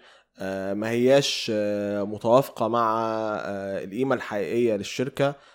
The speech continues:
بمفهوم السوق، إنه والله الشركة دي إحنا لو بعناها،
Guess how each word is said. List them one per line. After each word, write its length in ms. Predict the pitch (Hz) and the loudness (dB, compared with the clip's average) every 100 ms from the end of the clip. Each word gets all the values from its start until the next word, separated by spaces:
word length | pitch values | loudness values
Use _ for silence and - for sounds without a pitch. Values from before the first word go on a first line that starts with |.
| _ | _
بمفهوم 380 | 104 107 - 131 | -6 -6 -2 -4
السوق، 320 | 117 - 98 - _ _ _ - | -2 -4 -6 -8 _ _ _ -10
إنه 160 | 101 | -4
والله 160 | 107 117 | 0 0
الشركة 320 | 117 123 117 | -2 -4 -4
دي 80 | 120 | -6
إحنا 160 | 110 | -6
لو 140 | 110 104 | -6 -2
بعناها، 600 | 107 101 120 117 117 | -2 -2 -2 -2 -6